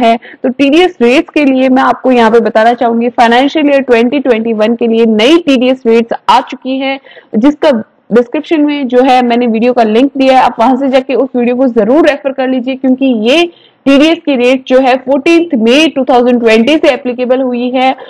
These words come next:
और थर्टी फर्स्ट March two thousand twenty ट्वेंटी वन तक applicable रहेगी और पुरानी rates आपकी थर्टीन्थ मई तक applicable रहेगी। तो आपको यहाँ पे देखना है कि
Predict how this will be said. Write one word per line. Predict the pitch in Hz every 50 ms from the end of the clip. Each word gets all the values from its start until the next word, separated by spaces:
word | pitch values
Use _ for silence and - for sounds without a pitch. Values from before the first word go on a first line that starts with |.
| - -
और | - 254 - 294
थर्टी | 254 254 269 - 285
फर्स्ट | 294 339 349 349 285
March | 254 247 254 262 -
two | 254 247 -
thousand | 254 233 240 247 233
twenty | 226 226 220 233 233 269
ट्वेंटी | 262 254 208 202 202 220 208 190
वन | 208 233 269 277 269
तक | 285 277 269
applicable | 254 240 254 254 240 262 254 262 262 254
रहेगी | 247 240 247 240 226 262 262
और | - 240 240 240 -
पुरानी | 254 262 247 262 269 311 330
rates | 302 285 269 269 262 277
आपकी | 233 - - 254 254 -
थर्टीन्थ | 277 254 - 320 339 339 339 311
मई | 254 262 254
तक | 254 254 240 240
applicable | 233 - 240 233 233 247 233 220 240 233
रहेगी। | 226 220 247 240 233 220 247 262 262 262 - - - _ _
तो | 277 -
आपको | - 294 294 - 339 320
यहाँ | 311 285 285 269 254 254
पे | 262 233
देखना | 214 233 247 247 262 262 277 285
है | 262 262 262
कि | 262 269 254